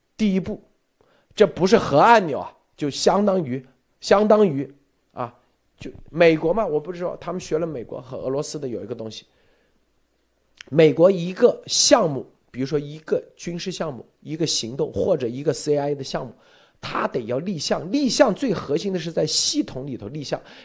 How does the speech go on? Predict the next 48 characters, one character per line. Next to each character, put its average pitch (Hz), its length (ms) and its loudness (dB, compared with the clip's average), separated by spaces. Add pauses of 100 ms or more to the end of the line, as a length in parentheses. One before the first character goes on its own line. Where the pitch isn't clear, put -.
立 285 220 6
完 185 220 6
项 240 340 4
以 123 40 -6
后， - 360 -2 (120)
然 175 300 8
后 262 320 4 (320)
谁 180 320 6
来 226 160 8
启 - 300 -2
动 226 180 2
这 277 100 -4
个 233 60 -10
立 151 80 -6
项？ - 180 -10 (180)
否 190 240 6
则 220 120 8
这 302 120 -2
个 277 60 2
项 302 240 6
目 233 120 0
立， 262 200 0 (120)
立 214 120 -2
不 202 140 -2
了 165 120 0
啊。 - 220 -8 (420)
这 302 120 6
启 - 400 2
动 277 240 6 (180)
就 208 180 6
得 - 140 2 (200)
啊， 131 300 -6 (880)
最 170 200 4
高 139 160 2
授 135 180 -2
权， 120 180 -8 (120)
比 120 60 -4
如 123 80 0
总 120 200 -4
统 131 140 -10 (120)
来 113 140 -4
启 - 180 -8
动。 - 140 -12 (240)
启 - 240 2
动 254 160 8
的 214 60 4
时 175 100 4
候， - 140 0